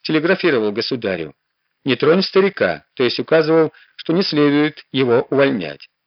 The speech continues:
Я помню, что от Распутина исходила одна телеграмма, адресованная государю или государине,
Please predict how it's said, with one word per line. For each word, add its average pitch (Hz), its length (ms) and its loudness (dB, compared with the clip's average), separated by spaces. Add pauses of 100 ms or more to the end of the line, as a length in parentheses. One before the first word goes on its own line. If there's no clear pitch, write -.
(760)
Я 208 140 2
помню, 170 300 2
что 160 160 0
от 156 120 4
Распутина 185 500 -2
исходила 175 440 2
одна 160 340 0
телеграмма, 170 520 0
адресованная 156 640 0
государю 156 640 2
или 156 120 -2
государине, 123 760 -2